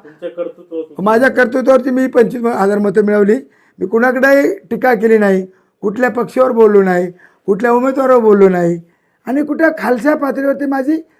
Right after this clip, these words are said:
Speaker 2: पातळी पण घसरली नाही.
Speaker 1: तशी तालुक्यात पातळी घसरून गेली.
Speaker 2: हा, तशी झाली.
Speaker 1: वाईट परिस्थिती.
Speaker 2: हा, वाईट परिस्थिती झाली.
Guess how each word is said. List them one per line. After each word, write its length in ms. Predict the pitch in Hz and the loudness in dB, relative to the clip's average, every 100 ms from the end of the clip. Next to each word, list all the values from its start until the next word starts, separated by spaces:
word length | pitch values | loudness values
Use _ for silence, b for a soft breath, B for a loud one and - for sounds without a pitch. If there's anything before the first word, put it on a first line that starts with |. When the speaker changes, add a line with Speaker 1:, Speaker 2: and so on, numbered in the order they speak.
| _ _ - | _ _ 0
Speaker 2:
पातळी 320 | 233 240 294 | 2 4 4
पण 420 | 302 302 294 - | 6 6 4 4
घसरली 380 | 240 233 277 254 | 2 4 2 4
नाही. 220 | 226 190 | 4 4
Speaker 1:
तशी 720 | 185 _ 165 160 190 185 175 160 | 0 _ -12 -12 -10 -12 -10 -10
तालुक्यात 340 | 156 160 160 | -10 -8 -10
पातळी 380 | 160 143 151 147 | -10 -14 -14 -14
घसरून 400 | 131 131 135 127 | -14 -18 -18 -20
गेली. 220 | 110 107 | -20 -6
Speaker 2:
हा, 200 | - 339 | 2 4
तशी 560 | 339 330 370 359 339 302 | 4 4 4 2 -2 0
झाली. 540 | 269 381 381 - - - | 4 8 8 6 2 -12
Speaker 1:
वाईट 240 | 147 - | -16 -16
परिस्थिती. 380 | 139 - _ 214 | -20 -20 _ 0
Speaker 2:
हा, 180 | 285 285 | 2 4
वाईट 220 | 277 311 | 2 0
परिस्थिती 260 | 302 226 | -2 2
झाली. 280 | 247 220 226 | 2 2 0